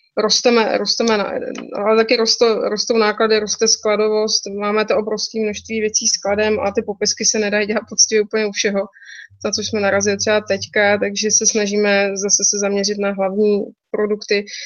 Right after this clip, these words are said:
Asi to nejde dělat úplně sto procent, každá produktová karta, ale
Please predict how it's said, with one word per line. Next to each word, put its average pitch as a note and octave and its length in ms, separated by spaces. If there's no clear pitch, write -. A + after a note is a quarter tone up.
Asi B3 160
to C4 100
nejde A3 280
dělat A3 280
úplně G#3+ 360
sto G#3+ 260
procent, G#3 560
každá G3+ 300
produktová G3 560
karta, G3 360
ale F#3+ 260